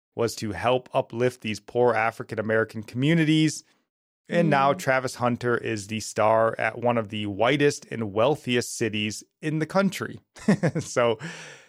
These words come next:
Speaker 1: did Travis Hunter accomplish his goal of uplifting African Americans in his one season that he played at Jackson State?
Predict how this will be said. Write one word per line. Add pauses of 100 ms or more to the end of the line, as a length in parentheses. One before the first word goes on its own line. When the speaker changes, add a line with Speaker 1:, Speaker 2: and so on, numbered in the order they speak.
(760)
Speaker 1:
did
Travis
Hunter
accomplish
his
goal
of
uplifting
African
Americans (560)
in
his (360)
one
season
that
he
played
at
Jackson
State?